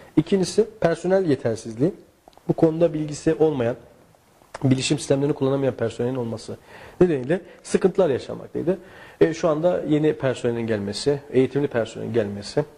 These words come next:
e, bu, e, sorunu bu da azalttığını söyleyebiliriz. Evrakların taranmaması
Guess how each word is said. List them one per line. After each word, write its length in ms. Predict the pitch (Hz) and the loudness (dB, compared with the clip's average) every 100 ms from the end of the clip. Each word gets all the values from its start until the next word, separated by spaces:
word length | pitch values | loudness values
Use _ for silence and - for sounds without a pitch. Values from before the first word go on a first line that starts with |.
| - | 0
e, 360 | 127 123 120 117 | 0 2 0 -2
bu, 300 | 131 147 139 - | 2 2 2 2
e, 140 | 120 | 2
sorunu 340 | 113 123 151 165 | 2 0 -2 0
bu 60 | |
da 140 | 151 110 - - | 0 -2 -8 -6
azalttığını 460 | 113 104 - - | -2 -2 -6 -16
söyleyebiliriz. 640 | - 110 - - 131 175 - - - - - - - | -10 -8 -8 -8 -2 -2 -4 -16 -20 -18 -16 -18 0
Evrakların 560 | 165 165 170 - 180 185 | 2 2 -2 0 0 2
taranmaması 760 | 156 151 156 120 92 90 | 0 0 0 -2 -4 -8